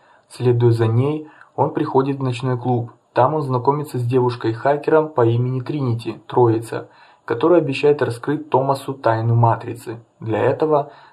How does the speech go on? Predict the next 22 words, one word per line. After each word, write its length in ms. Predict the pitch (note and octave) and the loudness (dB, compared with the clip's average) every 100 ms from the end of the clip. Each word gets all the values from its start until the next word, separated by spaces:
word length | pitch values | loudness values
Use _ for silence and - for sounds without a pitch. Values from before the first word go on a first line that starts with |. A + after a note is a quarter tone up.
| - | -2
Нео 280 | B2 F3 E3 | 0 2 2
должен 320 | D3 D#3 D#3+ | 2 0 -4
встретиться 500 | - C3+ D#3+ D#3 - | -4 -4 -4 -6 -6
с 100 | A#2 | -8
тем, 320 | - D#3 E3+ F3 | -4 -4 -4 -8
кого 300 | - B2 B2 | -4 0 2
давно 260 | C#3 C3+ C#3 | 2 0 -2
ищет – 540 | A#2+ C3 A#2 A#2 A#2 - | -4 -6 -4 -6 -10 -14
Морфеусом, 920 | - C#3+ C#3+ A#2+ - A2+ - G#2+ A2+ - - | -6 0 2 0 -6 -8 -6 -8 -10 -16 -2
Морфей, 640 | A#2 A#2 - G#2+ - - - _ _ - | -2 -2 -4 -6 -6 -12 -20 _ _ -6
которого 440 | A#2 - E3+ D3+ | -4 2 2 4
власти 420 | A#2 B2 D#3 - - | 4 2 0 -4 -12
считают 440 | - A#2+ C3+ C3+ | -8 0 0 0
опаснейшим 720 | A#2 A#2 A#2+ B2 B2 A#2+ A#2+ | -4 0 0 0 -6 -2 -2
террористом. 760 | A#2+ B2 B2 A#2+ A2+ - A#2 - _ _ _ | 0 2 2 -2 -4 -8 -10 -12 _ _ _
У 100 | - | -6
Нео 440 | A2+ B2 D#3+ D3+ A2+ | 0 2 4 4 2
не 120 | A#2 D3 | 0 -4
остаётся 460 | - C#3 D3 - | -2 -4 -2 -2
времени 400 | A#2 C#3+ D#3 D3+ | -2 -2 -2 -4
для 160 | B2+ B2 | -2 -2
колебаний, 640 | B2 A2 G#2+ C#3 E3 D#3+ | 0 0 0 0 -2 -8